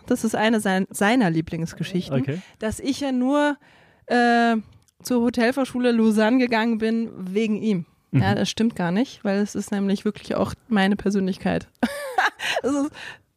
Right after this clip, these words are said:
Speaker 1: ja,
Speaker 2: Ja.
Speaker 1: also es, ich hätte es auch ohne ihn,
Speaker 2: Okay.
Speaker 1: denke ich mal, gemacht. Ja.
Speaker 2: Ja, jetzt weiß ich ja gar nicht, wie alt du bist, <laughs> aber vielleicht,
Speaker 1: Das sag ich auch nicht.
Speaker 2: vielleicht
Speaker 1: Sag ich auch nicht. <laughs>
Speaker 2: hätten,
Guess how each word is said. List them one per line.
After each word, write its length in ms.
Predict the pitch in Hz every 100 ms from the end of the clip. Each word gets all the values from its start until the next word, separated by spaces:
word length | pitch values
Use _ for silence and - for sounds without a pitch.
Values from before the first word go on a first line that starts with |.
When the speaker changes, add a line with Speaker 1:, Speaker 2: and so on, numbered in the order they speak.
| _ 190
Speaker 1:
ja, 60 |
Speaker 2:
Ja. 180 | 185 147 _ _
Speaker 1:
also 240 | - 190 196
es, 220 | - -
ich 140 | 220
hätte 220 | 233 226
es 40 | -
auch 280 | 226 226 -
ohne 280 | - 240 220
ihn, 420 | 185 180 170 175 -
Speaker 2:
Okay. 220 | - 151
Speaker 1:
denke 260 | 170 165 170
ich 140 | -
mal, 160 | 156 - -
gemacht. 320 | - 170 180 _ -
Ja. 60 | 131
Speaker 2:
Ja, 300 | 151 240 - _ _ _ _ - -
jetzt 140 | 302 -
weiß 160 | 143
ich 60 | 139
ja 60 | 135
gar 140 | 147
nicht, 140 | 127
wie 40 | 139
alt 180 | 127 175
du 60 |
bist, 300 | 160 165 - 147
<laughs> 120 | -
aber 200 | 143 117 - 143 - - - - _ _ - - 160 - _ -
vielleicht, 320 | 143 147 220
Speaker 1:
Das 140 | 208 208
sag 180 | 294 277
ich 180 | 240
auch 180 | 208 196
nicht. 100 | 190
Speaker 2:
vielleicht 460 | 185 175 220 247 220
Speaker 1:
Sag 180 | 269 320
ich 120 | 311
auch 80 | 311
nicht. 300 | - - 175
<laughs> 0 |
Speaker 2:
hätten, 280 | - -